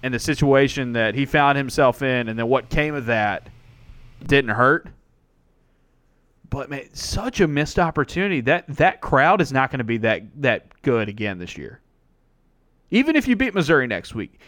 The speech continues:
even if you somehow beat Missouri and L S U the next couple of weeks, crowd ain't gonna be like that when you come back. Unless you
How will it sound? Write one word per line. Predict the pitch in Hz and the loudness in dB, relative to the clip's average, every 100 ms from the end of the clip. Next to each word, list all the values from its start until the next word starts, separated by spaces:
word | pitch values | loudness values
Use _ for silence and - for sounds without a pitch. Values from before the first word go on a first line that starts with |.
| - | -4
even | - 302 | -4 -2
if | 311 | -6
you | 262 | -6
somehow | 208 185 180 180 | -6 -4 0 0
beat | 165 160 | 0 -2
Missouri | 139 147 180 | -4 0 0
and | 165 | 2
L | 147 | 2
S | 143 - | 0 0
U | 143 | -4
the | |
next | 123 113 - | -2 -4 -2
couple | 131 113 | -2 0
of | |
weeks, | 107 95 - - _ _ _ _ _ _ | -2 -6 -10 -20 _ _ _ _ _ _
crowd | - 165 | 0 2
ain't | 185 170 | 2 2
gonna | 156 | 2
be | 147 | 4
like | 131 120 | 4 4
that | 123 | 0
when | 110 | 0
you | 110 | -6
come | 117 | -6
back. | 104 82 - _ _ _ _ _ _ _ _ _ _ _ - | -4 -4 -6 _ _ _ _ _ _ _ _ _ _ _ -6
Unless | 143 151 143 | -2 0 -2
you | 127 123 190 208 | -6 -8 -6 -6